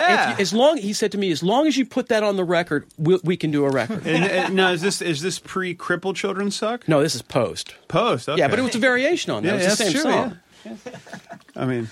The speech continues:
Speaker 2: I remember,
Speaker 1: So,
Speaker 2: I remember that <laughs> song very well.
Speaker 1: so that was the good old days of the record industry when you could get a record deal on the basis of just maligning one country,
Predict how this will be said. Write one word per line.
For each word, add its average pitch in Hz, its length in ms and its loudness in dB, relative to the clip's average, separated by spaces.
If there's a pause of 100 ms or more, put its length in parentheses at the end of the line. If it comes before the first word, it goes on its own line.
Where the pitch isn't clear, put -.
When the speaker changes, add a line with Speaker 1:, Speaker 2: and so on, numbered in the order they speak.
Speaker 2:
I - 100 -14
remember, 135 120 0
Speaker 1:
So, 185 220 4
Speaker 2:
I - 80 -8
remember 151 280 -2
that 175 160 0
<laughs> - 80 -2
song 190 220 0
very - 340 -8
well. 190 120 -8
Speaker 1:
so 214 120 2
that 254 160 2
was 294 140 -2
the 214 80 -2
good 208 160 0
old 190 160 0
days 175 200 0
of 143 60 -8
the 151 60 -2
record 156 280 -2
industry 139 320 -2
when 131 120 2
you 156 80 0
could 143 180 -4
get 165 160 2
a 143 40 2
record 175 420 0
deal 143 260 2
on 143 140 2
the 135 60 2
basis 151 420 -2
of 135 180 0
just - 480 -6
maligning 160 720 4
one 156 220 0
country, 147 580 -4